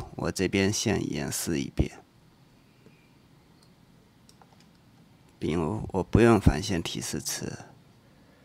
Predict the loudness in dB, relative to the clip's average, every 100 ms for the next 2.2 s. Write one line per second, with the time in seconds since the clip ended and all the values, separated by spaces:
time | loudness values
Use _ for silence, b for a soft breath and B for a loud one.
0 | b -16 -4 -2 -2 -4 -4 -6 -6 -6
1 | -6 -6 -8 -10 -18 -12 -10 -10 -10 -10
2 | -10 -12